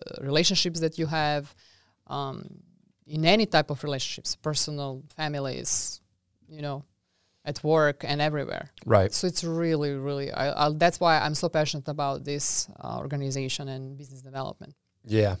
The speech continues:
Speaker 2: no, I agree with you. And I
Speaker 1: Because we are
Speaker 2: think
Speaker 1: givers.
Speaker 2: Exactly, right, right. Well,
Speaker 1: Yeah.
Speaker 2: we are, um, but I think people mostly in business development are too. It does, it's
Speaker 1: That's what I'm saying. Business
Speaker 2: Yeah.
Speaker 1: developers are givers.
Speaker 2: Right, right. Um,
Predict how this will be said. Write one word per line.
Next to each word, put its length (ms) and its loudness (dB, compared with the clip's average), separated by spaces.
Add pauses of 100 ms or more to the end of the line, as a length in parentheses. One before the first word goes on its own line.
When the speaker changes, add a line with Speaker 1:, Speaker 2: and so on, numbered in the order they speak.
(120)
Speaker 2:
no, 140 0
I 200 8
agree 240 4
with 140 4
you. 180 0 (140)
And 200 2
I 100 8
Speaker 1:
Because 200 2
we 80 8
are 60 8
Speaker 2:
think 100 2
Speaker 1:
givers. 460 0 (100)
Speaker 2:
Exactly, 640 0
right, 400 4 (140)
right. 220 0
Well, 140 2
Speaker 1:
Yeah. 80 0 (260)
Speaker 2:
we 180 2
are, 380 2 (220)
um, 340 0
but 120 6
I 60 10
think 260 0
people 400 0 (500)
mostly 380 2
in 80 0
business 240 2
development 480 2
are 140 0
too. 380 0 (480)
It 140 0
does, 500 10
it's 400 4 (640)
Speaker 1:
That's 200 0
what 60 -2
I'm 60 -2
saying. 280 -4
Business 300 2
Speaker 2:
Yeah. 60 8
Speaker 1:
developers 400 6
are 80 4
givers. 380 0
Speaker 2:
Right, 240 6 (300)
right. 320 4 (200)
Um, 600 4